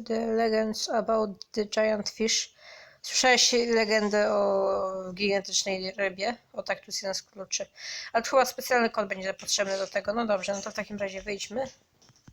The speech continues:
I chodźmy już, e, do finisza, tylko najpierw chodźmy, chodźmy do sklepu. Biegnijmy. I witaj w sklepie.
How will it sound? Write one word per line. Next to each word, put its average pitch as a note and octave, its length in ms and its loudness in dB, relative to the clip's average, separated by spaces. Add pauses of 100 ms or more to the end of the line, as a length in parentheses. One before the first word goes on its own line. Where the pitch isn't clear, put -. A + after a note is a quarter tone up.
(840)
I C4+ 80 -2
chodźmy B3 420 0
już, - 460 -4
e, G3+ 540 -2
do G3+ 100 -4
finisza, F#3+ 580 -6
tylko G3 260 -14
najpierw G3+ 380 -10
chodźmy, G3+ 440 -10
chodźmy - 360 -12
do G3 80 -10
sklepu. B3+ 420 0 (1400)
Biegnijmy. A3+ 640 0 (2500)
I A3 100 2
witaj A#3 420 -2
w - 60 -4
sklepie. F3+ 580 -2